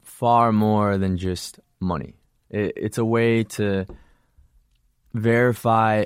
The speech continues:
identification. It's a way to minimize remittance fees.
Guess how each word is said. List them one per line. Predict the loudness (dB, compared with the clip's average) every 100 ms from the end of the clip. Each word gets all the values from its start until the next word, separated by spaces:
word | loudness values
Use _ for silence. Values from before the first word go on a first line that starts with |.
| -2
identification. | -2 -2 -6 -2 0 0 -4 -2 0 0 -2 -2 0 0 -2
It's | -4 -4
a | -2
way | 0 2 2 0
to | -2 0 0 0 -4 -2
minimize | 0 2 2 2 0
remittance | 0 0 0 0 -4 -2
fees. | -2 0 0 -2 -4 -8 -12